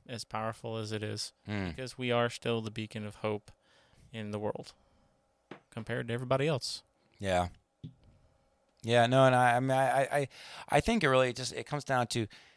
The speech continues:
Speaker 2: people are gonna have to see, it all comes back down to the Bible, you know? You see that, I mean, there have been times in history when Christianity's been down, I mean, in the Middle Ages, right, and other times when Christianity's been in serious trouble.
Speaker 1: Yeah.
Speaker 2: It's true,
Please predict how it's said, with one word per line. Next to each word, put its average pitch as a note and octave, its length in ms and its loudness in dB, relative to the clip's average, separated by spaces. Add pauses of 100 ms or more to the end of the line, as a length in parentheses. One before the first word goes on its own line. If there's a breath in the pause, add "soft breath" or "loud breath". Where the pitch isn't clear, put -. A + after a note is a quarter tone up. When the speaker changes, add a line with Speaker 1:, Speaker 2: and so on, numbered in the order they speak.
(120)
Speaker 2:
people C#3 240 -2
are - 20 -10
gonna D3+ 140 2
have D3 100 0
to C3 100 -6
see, C3+ 140 0
it A#2+ 240 2
all A#2+ 140 8
comes D3+ 280 0
back - 220 -2
down F3 200 0
to D#3+ 80 -2
the C3+ 100 -6
Bible, G2+ 520 -2
you G2 100 -2
know? G#2 140 2
You B2+ 140 0
see A3 220 2
that, D#3+ 80 4
I B2+ 40 4
mean, C3+ 240 -4
there B3 140 -4
have D#4+ 100 -6
been F3+ 300 -4
times D3+ 300 -6
in C3+ 80 -2
history B2+ 360 -4
when F#2+ 160 -6
Christianity's A2+ 720 -6
been F2+ 180 -10
down, F#2 520 -10
I - 20 -4
mean, C3 100 -2
in A#2 60 -2
the A2+ 60 -2
Middle G2+ 220 -4
Ages, A2+ 440 -6 (240)
right, A#2+ 260 -2
and B2+ 100 -8
other A#2+ 140 -2
times A#2+ 440 -2 (380 loud breath)
when C3 160 0
Christianity's C#3 720 -2
been G#2 200 0
in F2+ 100 -6
serious A2+ 520 2
trouble. F#2+ 380 -2 (320)
Speaker 1:
Yeah. D3 120 0
Speaker 2:
It's B2+ 240 -4
true, G#3 300 2